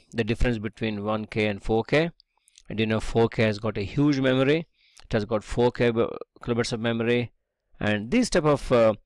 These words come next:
the, uh, these memory cards, you know, they, they're very well suited for a multiplication R F I D solutions, where probably you can, because of the amount of, uh, memory you got,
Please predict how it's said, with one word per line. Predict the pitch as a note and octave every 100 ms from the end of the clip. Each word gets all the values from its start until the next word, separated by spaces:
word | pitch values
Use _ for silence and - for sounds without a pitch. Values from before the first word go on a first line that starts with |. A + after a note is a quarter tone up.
| _ _ - _ _ -
the, | - A#2 A2 -
uh, | - B2 - -
these | A2+ D3+ - -
memory | B2 B2 B2
cards, | - B2+ A2 A2+
you |
know, | A2 A2 - -
they, | G#2 A2 A2 G#2
they're | A2
very | A2 A#2
well | A#2 A2+
suited | - A2+ A2+
for | - G#2+
a |
multiplication | G#2 G#2+ A2 - G#2+ - A2 - G#2+ - _ _ _ _ _ _
R | - G#2+ G#2+
F | -
I | G#2
D |
solutions, | A2+ A2 G#2+ G#2+ G#2 - - _ _ -
where | A2 A2
probably | G#2+ - A2 G#2
you | G2+
can, | A2 G#2 G2+ - _ _ _ _ _ _ -
because | B2 C3+ -
of | B2
the | A2+ A#2 A2+
amount | - B2+ C3+ C3
of, | A2+ -
uh, | A2
memory | G#2+ C3 C#3 C3
you | A2+
got, | A2 C3 G#2+ -